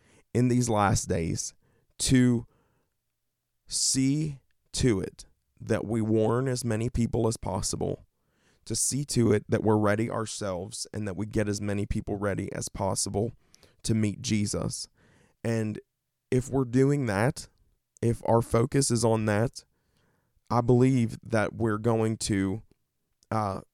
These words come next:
we're gonna be all right. <laughs> If our focus is on those things, we don't have anything to worry about. Yes, they might come and persecute us, just like we talked about earlier. There are people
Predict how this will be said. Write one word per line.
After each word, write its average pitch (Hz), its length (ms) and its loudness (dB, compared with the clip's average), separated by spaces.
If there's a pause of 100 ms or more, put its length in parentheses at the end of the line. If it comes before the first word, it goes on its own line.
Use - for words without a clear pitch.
we're 127 200 -2
gonna 135 180 2
be 117 180 0
all 110 160 4
right. 110 280 6 (300)
<laughs> 131 100 2 (460)
If - 360 2
our 139 140 2
focus 135 440 0
is 127 140 0
on 127 160 2
those 117 240 4
things, 117 380 0 (320)
we 127 140 4
don't 131 160 4
have 123 160 4
anything 117 340 0
to 107 80 4
worry 104 260 2
about. - 380 -4
Yes, 127 260 2
they 131 120 2
might 127 240 2
come 123 180 2
and 110 100 0
persecute 107 540 0
us, - 300 -6
just - 240 -4
like 113 180 -2
we 127 80 -2
talked 123 320 2
about 117 240 2
earlier. 104 320 0
There 101 140 -2
are 101 40 -4
people 123 460 -2